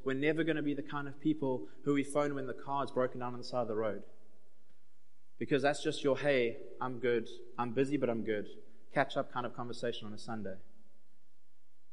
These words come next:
But actually, we need to be vulnerable about both the joys that we experience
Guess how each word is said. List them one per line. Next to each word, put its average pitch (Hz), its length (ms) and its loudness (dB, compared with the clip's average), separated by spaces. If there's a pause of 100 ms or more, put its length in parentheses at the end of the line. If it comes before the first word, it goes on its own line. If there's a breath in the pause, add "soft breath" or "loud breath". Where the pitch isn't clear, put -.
(720)
But 127 80 4
actually, 151 260 8
we 143 60 4
need 147 120 2
to 143 60 -4
be 131 120 4
vulnerable 131 440 6
about 123 240 6
both 147 200 6
the 135 60 2
joys 156 340 8
that 175 80 6
we 165 100 6
experience 160 600 2